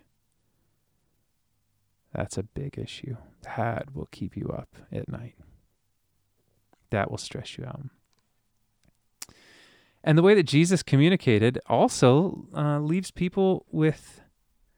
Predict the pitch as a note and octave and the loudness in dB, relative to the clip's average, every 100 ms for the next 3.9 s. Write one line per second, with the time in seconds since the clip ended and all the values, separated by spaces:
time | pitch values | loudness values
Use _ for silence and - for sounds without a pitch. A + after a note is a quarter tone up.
0 | _ _ _ - D#3+ F#3 - A2 A#2+ C#3+ | _ _ _ -2 -2 -2 -2 0 2 2
1 | - A2+ - A2 G#2 G2 A2 - B2 G2 | 0 -4 -2 -2 0 -2 -8 -12 -6 -4
2 | A2+ - B2+ G#2+ G#2 A2 A2+ G#2 E2+ G#2+ | -4 -4 -2 0 0 0 -2 -4 -2 -4
3 | G#2 G2 A#2+ E3+ - - - A2+ G#2+ | -4 -6 -4 -6 -8 -12 -2 0 0